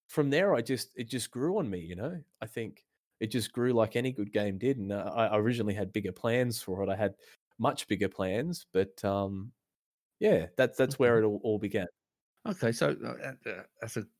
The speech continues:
Speaker 2: great, it's a great sort of natural story, which is really nice, isn't it? You know, you didn't have some, you didn't map out what, what is the thing that's gonna sell the most copies of? What do I need to do to make the most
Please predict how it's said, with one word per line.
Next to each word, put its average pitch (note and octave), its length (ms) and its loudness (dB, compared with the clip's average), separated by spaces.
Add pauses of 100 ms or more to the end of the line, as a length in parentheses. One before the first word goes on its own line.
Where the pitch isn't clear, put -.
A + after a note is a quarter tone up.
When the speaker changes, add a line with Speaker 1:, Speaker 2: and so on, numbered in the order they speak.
(140)
Speaker 2:
great, C#3+ 340 2
it's - 140 -6
a G#2+ 40 -4
great B2 280 0
sort F#2+ 180 -6
of G#2 60 -6
natural G2 360 -4
story, E2 600 -4
which F#2 160 -10
is E2+ 120 -8
really D#2+ 160 -6
nice, D2+ 280 -10
isn't E2 180 -6
it? - 80 -14 (400)
You E2+ 80 -4
know, E2+ 40 -2
you E2+ 80 -4
didn't G2 200 -4
have F2+ 160 -4
some, E2 400 -6 (560)
you F#2 120 -4
didn't F2 140 -6
map F#2+ 220 -6
out F2+ 260 -2 (240)
what, - 160 -6 (100)
what A#2 200 0
is G2+ 100 -8
the G2+ 120 -8
thing G2+ 220 -4
that's F2 140 -10
gonna G#2+ 180 -4
sell F#2+ 300 -6
the F2+ 100 -6
most F2+ 220 -6
copies F2 360 -10
of? D2+ 200 -10 (120)
What A2+ 120 -2
do G#2+ 80 0
I G2+ 40 0
need G2+ 180 -2
to F#2 60 -10
do F#2+ 200 -2
to F#2 120 -10
make F2 160 -6
the F#2 80 -8
most - 380 -8